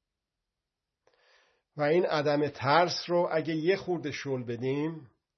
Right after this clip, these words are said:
اگه باز دوباره رو به قدرت بکنیم، مثل آنچه که در سال هزار سیصد و هشتاد و هشت کردیم،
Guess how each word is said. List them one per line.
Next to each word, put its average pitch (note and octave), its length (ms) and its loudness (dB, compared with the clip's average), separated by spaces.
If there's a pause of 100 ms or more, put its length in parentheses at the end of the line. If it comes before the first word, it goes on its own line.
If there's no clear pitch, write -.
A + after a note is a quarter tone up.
(300)
اگه C#3 240 -4
باز C#3+ 340 0
دوباره C#3 680 -2 (680)
رو B2+ 260 -4
به D3 180 2
قدرت C3 500 2
بکنیم، F#2+ 380 -10 (300)
مثل B2+ 200 -10
آنچه C3+ 260 -4
که C#3+ 120 -8
در A#2+ 160 -2
سال C3 240 -6
هزار B2+ 240 -4
سیصد B2+ 240 -6
و A#2 60 -10
هشتاد A#2+ 280 -8
و A2+ 40 -8
هشت C3 320 -4
کردیم، A#2+ 460 -6